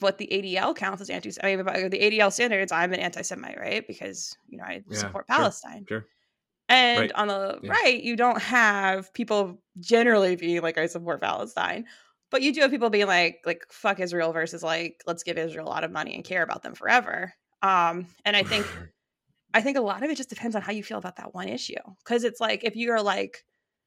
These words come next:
Speaker 1: I don't know, you know, it's just, <sighs> it's, it's hard. It's hard. <laughs> It's hard to say
Speaker 2: <laughs>
Speaker 1: who will fall for this and who won't.
Speaker 2: It, it sounds like, I mean,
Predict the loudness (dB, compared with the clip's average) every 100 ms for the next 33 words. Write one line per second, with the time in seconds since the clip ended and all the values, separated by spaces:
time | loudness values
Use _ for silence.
0 | _ _ _ _ 0 2 6 6 6 4
1 | 2 2 0 -4 -10 -12 -12 -14 -16 -20
2 | _ _ _ _ _ _ -4 -4 -6 -8
3 | -4 -2 -2 -4 -10 _ -10 -4 0 2
4 | 0 -4 _ _ _ _ _ _ _ _
5 | _ _ _ -18 -6 -4 0 0 0 4
6 | 4 6 2 2 4 4 0 -2 -10 -8
7 | -14 -14 -20 _ _ _ _ _ _ _
8 | -12 -2 0 4 4 4 2 2 2 -2
9 | -2 -2 0 0 -2 -4 -8 -18 _ 4
10 | 6 2 4 4 4 6 6 8 6 0
11 | -12 -14 -20 _ -4 -2 0 0 0